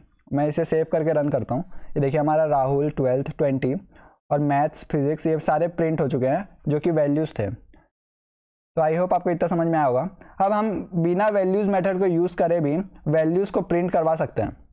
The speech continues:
हम वो कैसे करवा सकते हैं? हम simply यहाँ लिखेंगे for I in student two। अगर हम लूप चलाए student two में और एक वेरिएबल बनाए आई, हम इस वेरिएबल के जगह और कुछ वेरिएबल बनवा सकते हैं। तो हमारे ये simply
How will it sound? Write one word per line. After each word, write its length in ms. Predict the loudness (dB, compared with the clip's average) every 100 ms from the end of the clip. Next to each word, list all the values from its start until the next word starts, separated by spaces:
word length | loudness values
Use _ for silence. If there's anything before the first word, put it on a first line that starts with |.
| -20 _ -2
हम 80 | 0
वो 80 |
कैसे 260 | 0 0 2
करवा 240 | 2 0
सकते 260 | 0 -2 0
हैं? 140 | -2 -4 -20 -12 -2
हम 120 | 0
simply 280 | 0 0 2
यहाँ 200 | 2 2
लिखेंगे 420 | 2 0 0 0 -2 -12 -20 0
for 160 | 2 2 0 0
I 160 | 2 2 2
in 180 | 0 -2
student 380 | 0 0 0 0
two। 140 | -2 -2 -2
अगर 180 | 0 2
हम 140 | 2
लूप 260 | 2 0 2
चलाए 320 | 2 2 2
student 400 | 0 0 0 0
two 120 | 0 0
में 200 | -2 -4 -2
और 140 | 0
एक 120 | 0
वेरिएबल 440 | 0 2 2 2 0
बनाए 260 | 0 0
आई, 320 | 0 0 -2 -6 -4
हम 180 | -2 0
इस 220 | -2 0
वेरिएबल 460 | 0 2 2 2 2
के 80 | 2
जगह 180 | 2
और 260 | 2 2 2
कुछ 200 | 0 0
वेरिएबल 420 | 0 2 0 0
बनवा 280 | 0 0 0
सकते 280 | -2 -4 -4
हैं। 120 | -6 -8 -16 -20 -4
तो 60 | 0
हमारे 300 | 2 2 2
ये 180 | 2 2
simply 460 | 0 0 2 0